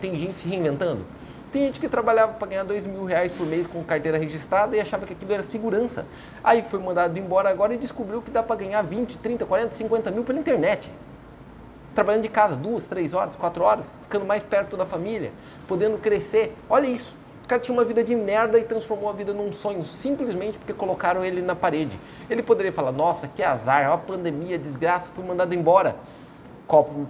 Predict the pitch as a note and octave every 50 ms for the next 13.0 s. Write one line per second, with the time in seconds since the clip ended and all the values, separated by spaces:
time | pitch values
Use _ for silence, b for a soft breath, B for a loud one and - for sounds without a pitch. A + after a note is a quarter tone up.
0 | - C3+ C3 D3 D#3+ D#3+ D#3+ D3 B2 D3+ C#3+ A#2+ B2+ A2+ G2+ F2+ B B B B
1 | B B B - - - - - - - - - - - - - F3 - - D3+
2 | F3 G3 F3+ C3 - - C3+ D3 C#4+ B3+ C#3 D3+ E3 F3 F3+ F3 F3 F3 D#3+ E3+
3 | E3 D#3+ D#3+ E3 D#3+ D#3+ - E3+ D#3+ D3 E3 E3+ E3 - - D#3 E3 F3+ - -
4 | F3 D#3+ E3 E3 E3 E3 D#3+ E3+ D3+ D3+ D3+ C#3 B2 A#2 G2 G2 - - - -
5 | - - D3+ C#3 - - B2+ C3+ C3+ C3+ C3+ C3 - - A2 F#2+ F#2+ F#2 - B
6 | B B B B B B B - - - F#3+ G3+ B3+ C#4+ C#4 - - A#3+ A3 -
7 | A3 A3 G3+ G3+ F3+ F3 E3 E3 - F3+ D#3+ F#3+ G3+ G3 - G3+ G3 F#3 F3 E3
8 | D#3 D#3 E3 F3 E3+ D#3+ - - B2 C#3 - - C#4 C#4 C#4+ G#3+ - - G#3+ G#3+
9 | G#3+ - F#3 E3 - - - E3+ G#3+ A3 E3+ - D3 - - - - D#3 G#3+ A3+
10 | G#3+ - - - C3+ A#2+ - E3 F#3 F#3+ - - G2 F#2+ B B B B B B
11 | - - F#3 D#3+ E3+ F3+ F3 F3+ F#3 F3+ F#3 - - E3+ D#3+ E3+ G3 G#3 G3+ G#3
12 | G#3+ G3+ G3 F#3+ F#3 F#3 F3+ E3+ F3 F3 F3+ D#3+ C3+ B2 C#3 C3+ C3 C3 - -